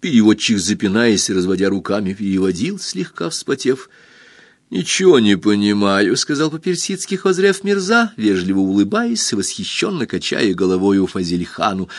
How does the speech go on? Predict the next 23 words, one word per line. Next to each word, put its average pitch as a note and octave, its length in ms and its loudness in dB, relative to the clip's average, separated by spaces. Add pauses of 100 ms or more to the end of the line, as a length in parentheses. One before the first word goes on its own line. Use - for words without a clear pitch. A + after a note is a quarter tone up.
(220)
«Этот D#3 300 0
старый C#3+ 460 2
дурак, C3+ 380 2
по-видимому, A#2 680 2
думает, A2+ 320 0
что - 180 -4
я A2 160 4
обнимался G2+ 720 0
со C#3 160 -4
старой G2+ 360 -2
матерью F#2+ 500 -2
Вазир G2+ 260 0
Мухтара», A2+ 840 -2 (540)
и F2+ 100 -6
сказал F#2+ 400 0
графу F#2+ 380 0
Хвостову F#2+ 500 -2
всё F2 220 -6
с - 100 -6
той F#2 220 0
же F2 100 -4
улыбкой F#2 540 -2
по-французски: - 720 -10